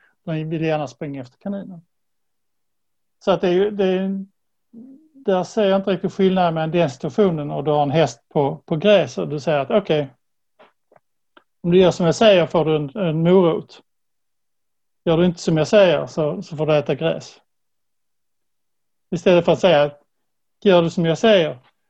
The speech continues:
så får du en godbit. Gör du inte som jag säger så kan du jaga kaninen." Alltså, för mig är det samma situation. Det är ett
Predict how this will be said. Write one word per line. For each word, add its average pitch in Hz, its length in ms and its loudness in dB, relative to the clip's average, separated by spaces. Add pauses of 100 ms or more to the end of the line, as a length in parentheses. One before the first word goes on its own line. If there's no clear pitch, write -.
(280)
så 170 100 -10
får 190 140 2
du 175 60 0
en 160 60 -4
godbit. 170 480 -2
Gör 185 240 0
du 170 100 0
inte 190 160 -2
som 165 120 -4
jag 151 100 -2
säger 160 280 2
så 127 100 -14
kan 151 140 -6
du 151 60 -4
jaga 151 280 -2
kaninen." 131 540 -12 (560)
Alltså, 180 340 0 (1500)
för 180 100 0
mig 170 400 2
är 165 60 -2
det 170 80 -4
samma 190 400 -2
situation. 165 600 -14 (240)
Det 196 100 0
är 190 140 2
ett 175 100 -6